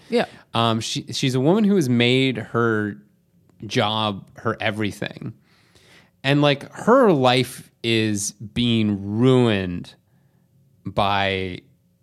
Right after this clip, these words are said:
Speaker 2: this one mistake that she made.
Speaker 1: Oh, yeah, but, like, if my boat's sinking, I don't start pulling people out of lifeboats. You know what I mean? <laughs> Like,
Speaker 2: Yeah.
Speaker 1: I'm like, "Hey, get over here. Come down with me."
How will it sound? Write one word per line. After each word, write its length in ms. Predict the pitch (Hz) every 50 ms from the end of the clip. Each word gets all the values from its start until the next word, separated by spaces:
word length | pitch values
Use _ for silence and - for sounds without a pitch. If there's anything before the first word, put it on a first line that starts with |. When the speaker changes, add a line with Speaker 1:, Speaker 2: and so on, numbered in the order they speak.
| _ _ _
Speaker 2:
this 360 | - 98 107 117 107 - - -
one 240 | 107 107 104 101 95
mistake 400 | 92 - - - - - - -
that 140 | - -
she 160 | - - - - -
made. 160 | - - - _ _ _ _ _ _ _ _ - -
Speaker 1:
Oh, 180 | 359 370 359 311
yeah, 320 | 262 294 339 330 330 262
but, 200 | 190 214 220 -
like, 180 | 202 226 226 202
if 160 | 202 240 -
my 240 | 254 277 339 392 381
boat's 500 | 233 160 - 196 180 190 208 - - -
sinking, 800 | - - - - - - 180 190 202 - 285 277 302 339 370 381 - -
I 100 | 202 233
don't 220 | 302 359 392 403 381
start 340 | - - 392 381 294 - _
pulling 440 | - - - 285 285 302 285 262 254
people 340 | - - 247 233 262 254 226
out 160 | 214 220 208
of 160 | 202 175 170
lifeboats. 800 | 185 185 208 226 247 - - - 202 160 - - - - - 226
You 80 | 233
know 80 | 247 262
what 80 | 247
I 100 | 226 202 196
mean? 400 | 220 269 - - 254 269 302 320
<laughs> 0 |
Like, 140 | 262 226 -
Speaker 2:
Yeah. 340 | 240 170 170 - 170 151 127
Speaker 1:
I'm 140 | 107 320 349
like, 120 | 349 339 320
"Hey, 300 | 320 339 392 370 339 294
get 300 | 214 254 330 330 349 359
over 320 | 359 381 392 349 349 339
here. 340 | 269 - - 269 240 220 208
Come 300 | 202 - 277 285 302 294
down 380 | 302 294 311 320 339 330 294 254
with 260 | 226 202 190 - 185
me." 200 | 180 165 156